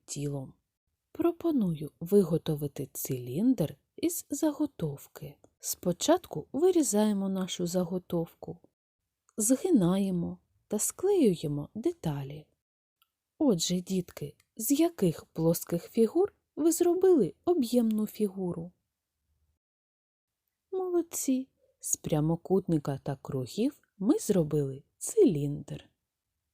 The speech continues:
Дітки, подивіться, що лежить в мене на столі. Так,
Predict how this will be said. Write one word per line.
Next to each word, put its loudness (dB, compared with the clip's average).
Дітки, 0
подивіться, 2
що 2
лежить 0
в 4
мене 4
на 4
столі. -4
Так, -4